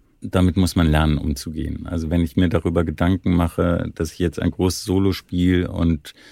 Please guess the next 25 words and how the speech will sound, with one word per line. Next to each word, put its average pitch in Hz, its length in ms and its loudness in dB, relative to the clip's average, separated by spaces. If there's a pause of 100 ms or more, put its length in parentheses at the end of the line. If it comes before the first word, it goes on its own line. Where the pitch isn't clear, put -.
(160)
mir 87 260 4
zweitausendfünfhundert 87 1080 0
Leute 90 320 2
live 82 380 2
auf - 180 -4
die 80 120 -2
Finger 98 280 -2
gucken 95 480 0
im 85 160 2
Saal 90 560 0
und, 82 580 -2
äh, 82 420 0 (160)
die 80 400 0
Kamera 85 420 0
der 85 140 0
Digital 85 340 -4
Concert 87 480 -4
Hall 85 220 0
oder 85 300 -6
acht - 220 -10
Kameras 85 460 0
der 87 120 -2
Digital 87 340 -4
Concert - 480 -4
Hall 87 260 0